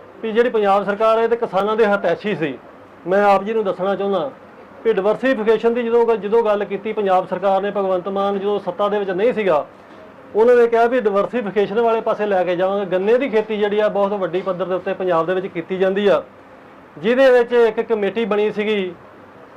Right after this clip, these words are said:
ਜਿਹੜੀ ਸਰਕਾਰ ਦੇ ਨਾਲ ਗੱਲਬਾਤ ਕਰ ਰਹੀ ਸੀ। ਉਹਨਾਂ ਗੰਨੇ ਦੀਆਂ ਜਿਹੜੀਆਂ ਵੀ ਪ੍ਰੋਬਲਮ ਸੀਗੀਆਂ ਸਾਡੀਆਂ ਉਹਨਾਂ ਨੂੰ ਲੈ ਕੇ, ਉਹਦੇ ਵਿੱਚ ਮੀਟਿੰਗਾਂ ਜਿਹੜੀਆਂ ਸੀ ਇਸ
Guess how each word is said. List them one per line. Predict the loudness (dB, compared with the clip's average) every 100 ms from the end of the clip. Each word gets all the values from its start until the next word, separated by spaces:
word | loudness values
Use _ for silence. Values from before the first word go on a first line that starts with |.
| -20 -4
ਜਿਹੜੀ | 2 2 4
ਸਰਕਾਰ | 2 4 4 4
ਦੇ | 4
ਨਾਲ | 4 4 2
ਗੱਲਬਾਤ | 2 0 0 -2
ਕਰ | 0 -2
ਰਹੀ | 0 0
ਸੀ। | 0
ਉਹਨਾਂ | 0 0 0
ਗੰਨੇ | 0 2 2
ਦੀਆਂ | 2 2 2
ਜਿਹੜੀਆਂ | 0 2 2
ਵੀ | 2
ਪ੍ਰੋਬਲਮ | 0 0 0 -4
ਸੀਗੀਆਂ | -4 -2
ਸਾਡੀਆਂ | 0 0 0
ਉਹਨਾਂ | -2 -2
ਨੂੰ | 0
ਲੈ | 0 -2
ਕੇ, | -8 -16 -20 -20 -20 -20 -20 -20 -20 -2
ਉਹਦੇ | 4 4 6
ਵਿੱਚ | 4 2 2
ਮੀਟਿੰਗਾਂ | 2 2 0 0 2
ਜਿਹੜੀਆਂ | 2 2 0
ਸੀ | 2
ਇਸ | 2 2